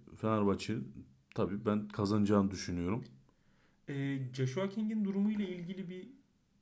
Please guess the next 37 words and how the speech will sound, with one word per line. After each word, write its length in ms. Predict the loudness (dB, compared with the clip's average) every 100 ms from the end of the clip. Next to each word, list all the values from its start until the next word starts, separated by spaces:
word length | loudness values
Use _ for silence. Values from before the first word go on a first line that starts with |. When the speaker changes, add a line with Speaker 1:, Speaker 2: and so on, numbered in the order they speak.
| _ _ _
Speaker 2:
şey 280 | -10 -8 -6
var 140 | -6
mı? 180 | -6 -6
Öngörü 380 | -4 -2 0 2
var 160 | 0
mı? 100 | 0
Speaker 1:
Sakattı. 680 | -4 0 4 6 4 4 2
Ümraniye 380 | 4 6 6 6
maçında 320 | 4 2 6
Speaker 2:
Sa-, 40 | 8
Speaker 1:
oynamadı 380 | 8 8 8 8
abi 180 | 8 6
ama 180 | 4 2
Speaker 2:
bu 60 |
maça 260 | 0 -4 -8
yetişecek 420 | -8 -10 -6 -2
mi 60 | 2 4
acaba? 40 |
Speaker 1:
vallahi 560 | 4 6 4 4 2 -2 -4
ona 200 | 0 2
biraz 380 | 6 4 2 -4 -6
bakmam 520 | -4 -2 -2 -2 0
lazım. 320 | -2 -4 -6 -6
Yani 220 | -4 -4 -4 -6 -14 -4
ben 60 |
Speaker 2:
E, 40 | 2 4
Speaker 1:
bilmiyorum 240 | 4 2 2
Speaker 2:
çünkü 200 | 0 0
Speaker 1:
çünkü 180 | 2
Speaker 2:
senin 100 | 2
Speaker 1:
onu. 120 | 0 -2
Speaker 2:
Fenerbahçe'de 540 | 0 2 2 0 -2
favori 360 | -2 0 2 0
oyuncun 200 | -2 2
Speaker 1:
Evet, 160 | 6 6
Speaker 2:
Joshua 240 | 6
King 20 | 2